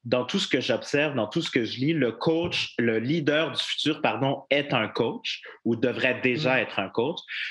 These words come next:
Speaker 1: Fait que si on est d'accord avec cette prémisse-là, ça veut dire quoi ? Ben, ça veut dire que moi, j'ai déjà travaillé sur moi comme leader.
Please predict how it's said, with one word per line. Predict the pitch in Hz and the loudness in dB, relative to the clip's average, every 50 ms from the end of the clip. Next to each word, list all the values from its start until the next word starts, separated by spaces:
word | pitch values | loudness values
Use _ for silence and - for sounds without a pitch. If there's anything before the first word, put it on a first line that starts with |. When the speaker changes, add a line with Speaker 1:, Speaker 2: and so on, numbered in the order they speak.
| - - - - | -8 -6 -2 0
Speaker 1:
Fait | - 120 - | 0 0 2
que | - | 0
si | - 208 | 0 0
on | 214 202 | 2 2
est | 180 | 2
d'accord | 151 123 - - 165 165 | 2 2 2 2 2 2
avec | 135 107 110 107 | 2 2 0 0
cette | - - 104 - - | 0 -2 -2 -2 -2
prémisse-là, | - - 113 110 107 95 - - 139 147 170 | -2 0 0 0 0 -2 -2 -2 0 0 0
ça | 165 - 139 113 | 0 0 0 0
veut | 107 117 110 | 0 0 -2
dire | 110 113 117 113 - | 0 0 0 -2 -2
quoi ? | - - 113 107 | -2 -2 0 0
Ben, | 95 95 92 | 0 -2 0
ça | - 113 | 0 0
veut | 107 120 | 0 0
dire | 127 147 170 175 - | 0 0 -2 0 0
que | - 135 | -2 0
moi, | 110 120 131 147 160 | 0 2 2 0 2
j'ai | 139 120 107 | 0 0 0
déjà | 98 110 107 110 143 | 0 0 0 0 0
travaillé | 143 - - 117 107 113 113 | 0 0 0 0 2 2 0
sur | 110 - - 110 104 | 0 -2 -2 -2 -2
moi | 104 113 127 131 131 - | 0 0 0 0 0 0
comme | - 123 113 117 | 0 0 0 0
leader. | 113 107 110 104 110 107 120 147 185 226 | -2 -2 -2 0 0 2 2 2 0 -2